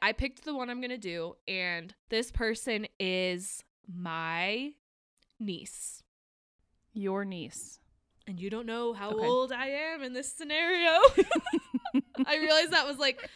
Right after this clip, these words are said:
Speaker 1: well, that's kind of a, could be a <laughs> giveaway too, but whatever. She's my niece.
Speaker 2: Okay. Um, is this modern day?
Speaker 1: No.
Speaker 2: Okay. Is this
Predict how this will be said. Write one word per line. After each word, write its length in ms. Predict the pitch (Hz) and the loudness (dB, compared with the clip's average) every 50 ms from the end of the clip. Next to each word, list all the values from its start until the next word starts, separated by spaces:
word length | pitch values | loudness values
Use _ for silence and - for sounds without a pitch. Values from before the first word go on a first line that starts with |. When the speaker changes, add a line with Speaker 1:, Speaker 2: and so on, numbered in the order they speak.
| - - | -12 -2
Speaker 1:
well, 100 | - 320 | 6 8
that's 240 | 392 494 523 - 494 | 8 8 8 6 4
kind 220 | 427 392 381 359 330 | 4 4 4 2 2
of 60 | 320 | 0
a, 200 | 294 277 262 - - - - - - - - _ - | 0 0 0 -4 -10 -18 -20 -20 -20 -20 -20 _ 0
could 180 | - 359 269 | 2 2 6
be 80 | 294 359 | 6 6
a 60 | 370 | 6
<laughs> 0 | |
giveaway 600 | - - - 453 440 381 349 427 381 - 349 349 403 | 6 10 12 12 12 12 10 8 10 10 6 4 4
too, 420 | - - - 605 571 508 339 269 240 | 0 -2 -4 2 2 2 4 4 2
but 300 | 208 233 220 214 190 - | 2 4 2 2 2 0
whatever. 380 | 220 214 196 175 175 180 196 - _ - 240 - - _ - 233 - | -4 -6 -6 -6 -6 -8 -8 -10 _ -10 -10 -10 -8 _ -6 -6 -6
She's 180 | - - 240 208 | -4 -4 -4 -2
my 100 | 214 226 | -2 -2
niece. 540 | 240 208 170 165 165 - - - - - - - - - - - - - _ _ _ _ _ - _ _ _ _ _ _ _ _ _ _ - - _ _ _ _ _ _ _ - | -2 -2 -4 -4 -6 -8 -8 -8 -10 -10 -12 -14 -18 -20 -20 -20 -20 -20 _ _ _ _ _ -20 _ _ _ _ _ _ _ _ _ _ -20 -20 _ _ _ _ _ _ _ -2
Speaker 2:
Okay. 280 | 208 226 214 175 117 - - 226 - _ _ _ _ _ _ _ _ _ _ _ _ _ _ _ _ _ _ _ _ _ _ _ | -2 0 0 -2 -4 -6 -12 -18 -20 _ _ _ _ _ _ _ _ _ _ _ _ _ _ _ _ _ _ _ _ _ _ _
Um, 460 | 226 247 247 240 240 240 233 233 233 - - _ _ _ _ _ _ _ _ _ _ - _ _ | 0 0 2 2 2 2 0 -2 -4 -8 -10 _ _ _ _ _ _ _ _ _ _ -20 _ _
is 180 | - 254 254 247 | -2 -2 -2 -2
this 540 | 262 269 285 302 330 339 - - - - - - | -2 -2 -2 -2 -4 -4 -6 -6 -6 -6 -6 -6
modern 480 | - 226 226 220 226 233 233 233 226 220 | -4 -2 0 0 0 0 0 -2 -4 -4
day? 320 | 196 156 - - - 226 220 - _ _ _ _ _ _ _ _ | -4 -6 -6 -8 -8 -10 -12 -16 _ _ _ _ _ _ _ _
Speaker 1:
No. 320 | - 190 175 151 - - 214 - _ _ _ _ _ _ _ _ _ _ _ _ _ _ _ - | -8 -8 -6 -8 -10 -14 -18 -20 _ _ _ _ _ _ _ _ _ _ _ _ _ _ _ -12
Speaker 2:
Okay. 180 | 190 - 180 - 202 - _ _ _ _ _ - - _ _ _ _ _ _ _ _ _ _ _ _ _ _ _ - _ _ _ _ _ _ _ - - _ _ _ _ _ - _ _ _ - | -10 -10 -10 -12 -12 -16 _ _ _ _ _ -20 -20 _ _ _ _ _ _ _ _ _ _ _ _ _ _ _ -20 _ _ _ _ _ _ _ -20 -20 _ _ _ _ _ -20 _ _ _ -8
Is 160 | 220 226 220 | -6 -6 -4
this 400 | 220 254 269 262 - - - - | -4 -4 -6 -6 -6 -8 -10 -14